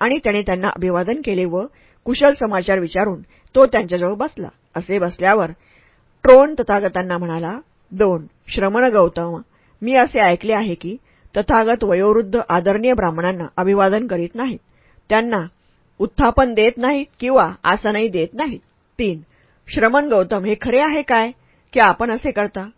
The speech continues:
तसे असेल तर ते बरे नव्हे. चार, श्रमण गौतम जर कुणाच्या बाबतीत खरे बोलताना जर म्हटले की कुलशीलवान मातापित्यांपासून त्याचा जन्म झाला, पूर्वीच्या सात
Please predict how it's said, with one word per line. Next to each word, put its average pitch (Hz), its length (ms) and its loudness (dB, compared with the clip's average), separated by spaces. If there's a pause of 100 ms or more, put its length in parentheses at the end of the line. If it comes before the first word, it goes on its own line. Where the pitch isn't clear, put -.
(240)
तसे 196 260 -2
असेल 175 400 -4
तर 202 140 -2
ते 226 100 2
बरे 180 280 0
नव्हे. 247 240 -6 (500)
चार, 175 280 -2 (600)
श्रमण 277 400 0
गौतम 254 300 4
जर 240 120 0
कुणाच्या 208 400 -2
बाबतीत 196 340 -2
खरे 202 180 -4
बोलताना 180 440 -2
जर 202 160 -4
म्हटले 175 320 -6
की 196 220 -10 (680)
कुलशीलवान 220 720 2
मातापित्यांपासून 185 840 -6
त्याचा 185 260 -6
जन्म 170 300 -4
झाला, 220 280 -6 (540)
पूर्वीच्या 196 440 -4
सात 190 240 0